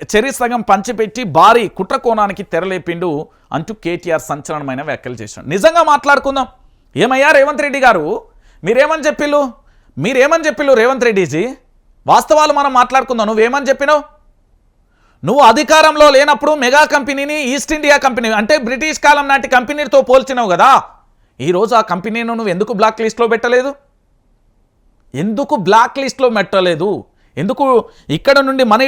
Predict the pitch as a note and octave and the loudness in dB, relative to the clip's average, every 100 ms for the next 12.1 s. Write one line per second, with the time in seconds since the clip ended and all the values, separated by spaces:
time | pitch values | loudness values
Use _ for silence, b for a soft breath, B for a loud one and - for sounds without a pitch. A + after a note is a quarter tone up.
0 | - B3 B3 B3 A3 G3+ B3+ B3 C4 C4+ | 0 0 0 0 0 -2 -4 -2 -2 -2
1 | A#3+ A3+ A#3 C4 A#3+ A3 - A3+ A3 G3+ | -2 0 2 2 2 0 -4 -4 -2 0
2 | D3 G3+ G#3+ G#3+ F#3+ D#3+ C#3 C3 A#2+ A2+ | 2 0 0 -2 0 0 0 -4 -12 -4
3 | B2 G#3 - b b C#3 G#3 B3+ B3+ B3+ | 0 0 -2 b b 0 0 0 2 4
4 | G3 A#3 B3+ B3+ G#3+ G#3 A#3+ A#3 A3+ F#3 | 6 6 2 0 0 2 4 4 2 -2
5 | E3+ E3+ - C#3+ D3 C#3 G#3 C4 B B | 0 -2 -2 -8 -6 0 0 0 B B
6 | E3+ B3 C#4 C#4 C4+ G3+ - C4 A#3 A#3 | -2 -2 0 -2 -2 -4 -6 -8 -4 -4
7 | A#3 F3 E3 - D#3+ E3 F#3+ G3 B3 D4+ | -2 -2 -2 -2 -10 -6 0 2 2 -2
8 | E4 E4 D4 A#3 G3 A3+ A3+ G#3+ G3+ G3 | -2 0 0 -2 -4 -2 -2 -2 -4 -4
9 | F#3 C4 B3+ _ _ _ - E3 - C4+ | -2 -4 -8 _ _ _ -6 -6 -4 -4
10 | C4+ A#3 C3 - _ - C4 D#4 D4+ C4 | 0 0 -2 -8 _ -10 -2 0 0 0
11 | G#3 C4+ B3+ - G#3+ D3+ G3+ G#3+ A3+ C#4 | 0 0 0 -2 -6 -6 -4 -2 -2 -4
12 | D4 | -8